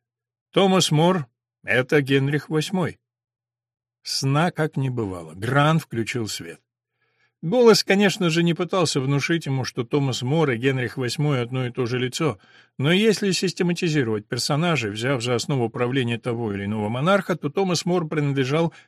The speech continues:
ко времени Генриха восьмого. Грант лежал, глядя на светлое пятно от лампы на потолке, и пытался привести свои мысли в порядок. Если Томас Мор был лордом-канцлером при Генрихе восьмом, тогда, значит, он жил при Генрихе седьмом и при Ричарде третьем.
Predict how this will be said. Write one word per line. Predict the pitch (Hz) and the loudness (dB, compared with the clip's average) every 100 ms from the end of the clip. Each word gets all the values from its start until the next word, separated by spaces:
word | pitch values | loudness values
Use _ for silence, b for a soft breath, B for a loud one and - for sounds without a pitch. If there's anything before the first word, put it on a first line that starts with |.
| _ | _
ко | 131 | -4
времени | 110 117 123 135 143 | -2 -2 0 0 0
Генриха | 131 135 135 160 | 0 -2 -4 -4
восьмого. | 160 160 143 85 _ _ _ _ _ _ _ _ - | -4 -4 -8 -10 _ _ _ _ _ _ _ _ -12
Грант | 123 185 226 | -2 2 2
лежал, | 208 170 196 175 | 2 4 2 4
глядя | 147 147 131 | 2 2 0
на | 127 | 0
светлое | 147 127 123 | 0 0 0
пятно | 113 123 131 117 | -2 -4 -2 -2
от | 143 | 2
лампы | 151 135 131 | 2 2 -2
на | 117 | -4
потолке, | 127 135 143 196 147 _ - | 0 0 2 0 0 _ -4
и | 156 | -2
пытался | 175 180 151 147 | 2 2 2 0
привести | 147 147 147 143 | 0 0 0 -4
свои | - 127 | -2 -2
мысли | 123 110 117 | -2 -4 -6
в | - | -8
порядок. | 113 95 76 - _ _ _ | -8 -8 -12 -20 _ _ _
Если | - 175 220 214 | 4 4 4 4
Томас | 226 208 185 | 4 4 4
Мор | 190 190 143 | 4 6 6
был | 147 143 | 6 6
лордом-канцлером | 175 165 160 147 - 165 160 - 143 135 120 | 6 4 2 2 4 2 2 0 2 0 0
при | 123 117 | -2 0
Генрихе | 135 139 120 104 117 | 2 2 0 -2 -2
восьмом, | 107 - 160 185 | -2 0 2 2
тогда, | 143 120 165 147 | 0 -2 0 2
значит, | 170 151 147 | 0 0 0
он | 151 139 | 0 2
жил | 151 180 | 2 2
при | 156 139 | 2 0
Генрихе | 123 135 151 143 170 | 2 2 2 0 -2
седьмом | 156 - 190 214 233 170 113 | -2 -2 0 2 4 4 2
и | |
при | 107 117 | -2 -2
Ричарде | 110 147 190 170 196 | 2 2 0 0 -2
третьем. | - 156 120 98 104 92 | 0 0 0 0 -4 -6